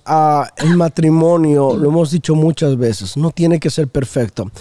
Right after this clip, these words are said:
Cada vez que vamos a una conferencia, hacemos un taller, la gente se nos acerca y nos dice,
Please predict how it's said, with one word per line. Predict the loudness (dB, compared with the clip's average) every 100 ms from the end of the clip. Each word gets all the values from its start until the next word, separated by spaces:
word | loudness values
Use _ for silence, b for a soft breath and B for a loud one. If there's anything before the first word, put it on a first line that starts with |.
| B B -4
Cada | 0 0
vez | 0 -2 -2
que | -2 0
vamos | 0 0 -2 -2
a |
una | -2 -2
conferencia, | -2 -2 0 0 0 0 -4
hacemos | 0 0 0
un | -2 -2
taller, | 0 0 0
la | -2 -2
gente | -2 -2 -2
se | -2
nos | -2 -2
acerca | -4 -2 -2 -2 0
y |
nos | 0
dice, | -2 -2